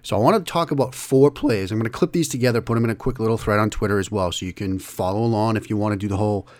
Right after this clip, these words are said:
visual thing, or if you like to just listen, or if you're driving. Please don't watch videos while you're driving. Don't do that. But I wanna do break,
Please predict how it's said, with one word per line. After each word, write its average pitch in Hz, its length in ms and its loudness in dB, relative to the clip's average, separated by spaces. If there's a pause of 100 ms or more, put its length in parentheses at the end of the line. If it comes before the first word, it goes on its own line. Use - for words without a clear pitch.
(140)
visual 110 460 0
thing, 120 400 -2 (320)
or 143 100 0
if 139 80 0
you 156 80 6
like 147 160 2
to 143 80 -8
just 143 200 -2
listen, 131 280 2
or 131 80 4
if 123 80 -2
you're 120 100 0
driving. 113 460 0
Please 185 260 0
don't 147 200 2
watch 113 300 -2
videos 117 380 2 (580)
while 98 160 -2
you're 113 120 -2
driving. 113 680 -2 (160)
Don't 147 180 2
do 98 100 -6
that. 85 440 -8 (1400)
But 117 160 0
I - 20 2
wanna 143 200 4
do 135 140 4
break, 127 260 2